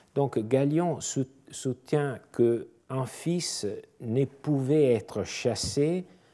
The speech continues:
pour une action qu'il était dans son pouvoir de faire. Or, la pitié n'est défendue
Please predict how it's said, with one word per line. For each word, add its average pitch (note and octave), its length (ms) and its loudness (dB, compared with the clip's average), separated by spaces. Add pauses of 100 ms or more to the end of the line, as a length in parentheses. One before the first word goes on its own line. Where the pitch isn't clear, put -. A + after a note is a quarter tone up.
(260)
pour G#2 420 0 (160)
une A2 220 0
action C3+ 680 -2 (440)
qu'il C#3 200 4
était C3+ 300 6
dans A2 200 2
son A#2+ 240 0
pouvoir C3+ 920 2 (100)
de G#2 320 4
faire. C#2+ 460 -8 (840)
Or, C3 360 2 (400)
la G2+ 180 2
pitié E3+ 1000 -4 (480)
n'est A#2 220 2
défendue B2 1040 2